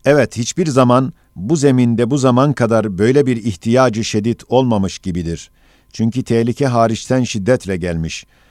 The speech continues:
Şahsımın bu ihtiyaca karşı gelmediğini itiraf edip ilan ettiğim halde, yine şahsımın meziyetinden değil, belki şiddet-i ihtiyaçtan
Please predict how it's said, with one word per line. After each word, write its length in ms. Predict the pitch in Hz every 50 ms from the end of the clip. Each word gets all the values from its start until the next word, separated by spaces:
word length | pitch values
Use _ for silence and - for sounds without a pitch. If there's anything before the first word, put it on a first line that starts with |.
| _ _ _
Şahsımın 580 | - - 101 101 95 - 135 127 135 143 139
bu 100 | 131 165
ihtiyaca 500 | 156 139 113 - - 135 123 113 117 135
karşı 320 | - - 123 117 104 - 113
gelmediğini 640 | 104 120 131 143 135 123 113 107 113 110 110 110
itiraf 500 | - 107 113 113 - - 113 123 120 101
edip 260 | 110 95 104 92 - -
ilan 340 | - 107 107 107 117 123 123
ettiğim 380 | 107 95 _ - 104 113 117 110
halde, 360 | 92 90 85 80 98 101 - _ _ _ _ _ _ _ -
yine 260 | - 98 131 156 147
şahsımın 520 | 123 - 131 120 110 - - 127 135 147
meziyetinden 800 | 143 131 127 110 98 117 123 120 - 120 117 117 117 120 117 113
değil, 280 | 113 127 127 107 85 73 _ _ _ _ _ _
belki 340 | - 98 117 131 120 - 135
şiddet-i 480 | 117 - 127 117 107 151 139 - 127 120
ihtiyaçtan 720 | 107 - - 120 110 107 - - - 117 117 123 127 117